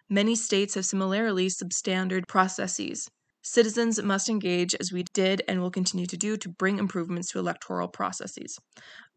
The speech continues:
I'm very pleased with this. This is not a Republican win. It's not a Democrat win. This is an American win. Moving on. Ohio's House has overridden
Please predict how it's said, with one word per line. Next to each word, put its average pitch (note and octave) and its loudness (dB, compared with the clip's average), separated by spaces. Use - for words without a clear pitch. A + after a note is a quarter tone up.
I'm F#3 6
very F3+ 6
pleased A3+ -2
with A3+ 2
this. A3 2
This F#3 -4
is F3+ -2
not F#3 4
a - 2
Republican F#3+ 0
win. F#3+ 2
It's - -14
not F3+ 2
a E3+ -4
Democrat F3 0
win. F3 -2
This F#3 0
is F3+ 0
an F3 -2
American D#3+ -4
win. - -6
Moving A3 6
on. F#3+ 4
Ohio's G#3 2
House G#3 -2
has F#3+ -2
overridden F#3 0